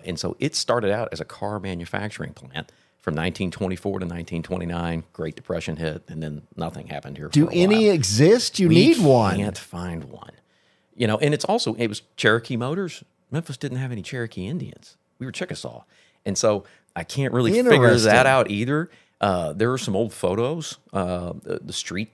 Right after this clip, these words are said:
Speaker 1: names have changed multiple times. The orientation of the streets has changed. This building's been modified multiple times. But when you drive by us, you know, the front of it kinda looks like a car dealership.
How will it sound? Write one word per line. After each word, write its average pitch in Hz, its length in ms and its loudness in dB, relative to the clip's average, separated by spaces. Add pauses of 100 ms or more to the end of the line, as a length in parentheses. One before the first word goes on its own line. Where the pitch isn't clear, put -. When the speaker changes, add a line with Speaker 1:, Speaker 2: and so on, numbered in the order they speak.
(120)
Speaker 1:
names 113 380 0
have 110 100 -6
changed 113 380 -4
multiple 117 340 -2
times. 113 440 -6
The - 60 -6
orientation 92 600 -4
of 113 80 -2
the 110 80 -8
streets 113 320 -6
has 107 100 -8
changed. 110 320 -6
This 82 120 -12
building's 92 400 -8
been 87 260 -6 (340)
modified 98 640 -2
multiple 110 380 -4
times. 107 420 -10 (360)
But 120 140 0
when 113 120 0
you 107 80 0
drive 131 380 -2
by 104 280 -2
us, - 240 -14 (240)
you 123 80 -2
know, 101 40 -2
the 95 80 -6
front - 260 -6
of 131 80 -6
it - 100 -10
kinda 151 260 -4
looks 175 200 -4
like 135 180 -4
a - 20 -18
car 175 220 -6
dealership. 80 460 -10